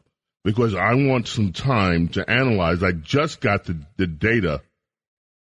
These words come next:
this morning, and then we're gonna also share that with some of our other partners that we're working with for my daily news blast.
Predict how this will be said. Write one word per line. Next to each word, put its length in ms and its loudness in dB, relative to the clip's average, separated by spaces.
this 240 -2
morning, 480 2
and 160 0
then 140 2
we're 80 0
gonna 160 0
also 360 2
share 360 0
that 280 0
with 160 0
some 200 0
of 120 0
our 200 2
other 200 2
partners 540 0
that 140 -4
we're 100 2
working 460 0
with 220 2
for 80 0
my 200 2
daily 520 0
news 440 2
blast. 600 -2